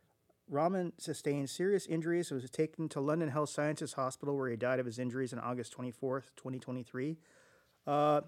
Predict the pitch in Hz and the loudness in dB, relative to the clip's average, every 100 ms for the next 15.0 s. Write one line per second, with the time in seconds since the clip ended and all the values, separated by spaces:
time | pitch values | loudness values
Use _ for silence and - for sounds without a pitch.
0 | - 139 - 185 - 180 175 170 143 170 | -4 -6 0 -2 2 4 4 2 0 6
1 | 160 147 123 147 135 127 - 156 147 165 | 6 6 2 0 2 -2 2 4 4 2
2 | 156 139 - 131 - 139 139 - 151 143 | 0 -2 -2 -4 0 2 2 0 -2 -2
3 | 131 - - - - _ _ - - - | -2 -6 -8 -10 -12 _ _ -12 -10 -10
4 | - - - - 202 208 - _ - _ | -10 -10 -10 -4 -2 0 -4 _ -16 _
5 | 123 123 113 - _ _ _ 143 160 170 | -2 -2 -4 -10 _ _ _ 0 4 6
6 | 160 170 180 180 139 - 165 160 147 147 | 10 10 10 6 0 2 2 4 4 4
7 | - 170 175 185 147 147 139 131 139 135 | 4 4 6 6 4 2 2 -2 2 4
8 | 151 - 139 139 139 170 170 180 165 147 | 4 0 0 0 0 -4 0 0 0 0
9 | 131 131 - 147 151 127 117 120 117 131 | 0 0 2 2 2 -2 0 -2 0 -2
10 | 139 - 156 151 156 - _ _ _ _ | -2 -2 0 0 -2 -8 _ _ _ _
11 | 131 131 131 131 160 170 156 156 156 143 | 0 2 0 0 0 2 4 6 4 2
12 | - 147 143 131 147 135 139 139 - 123 | -2 2 2 2 0 0 -2 -4 -8 0
13 | 143 143 160 135 170 160 123 - 131 113 | 2 2 2 2 2 0 -4 -2 -4 -2
14 | 127 117 - 123 120 131 - - 131 | 0 0 -2 -4 -4 -8 -10 -4 -2